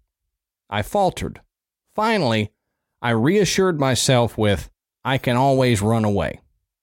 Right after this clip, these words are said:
So that was his, his thought process, is even if, even if stuff's gonna go bad,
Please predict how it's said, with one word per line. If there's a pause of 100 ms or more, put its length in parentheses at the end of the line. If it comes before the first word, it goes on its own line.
(560)
So
that
was
his, (100)
his
thought
process,
is (600)
even
if, (220)
even
if (520)
stuff's
gonna
go
bad,